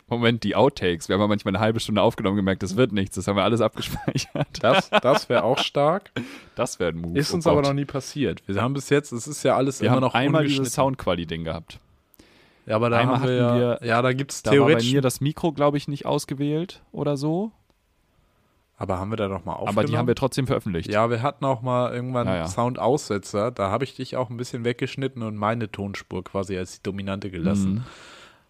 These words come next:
Speaker 2: Das könnte man auch hochladen, aber das interessiert ja keinen. Nein, ich teste mein Mikrofon vor jeder Aufnahme und manchmal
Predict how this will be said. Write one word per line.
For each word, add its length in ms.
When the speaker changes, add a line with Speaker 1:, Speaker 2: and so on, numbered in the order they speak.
Speaker 2:
Das 180
könnte 200
man 140
auch 200
hochladen, 400
aber 80
das 100
interessiert 400
ja 80
keinen. 280
Nein, 300
ich 160
teste 320
mein 180
Mikrofon 500
vor 200
jeder 220
Aufnahme 540
und 140
manchmal 400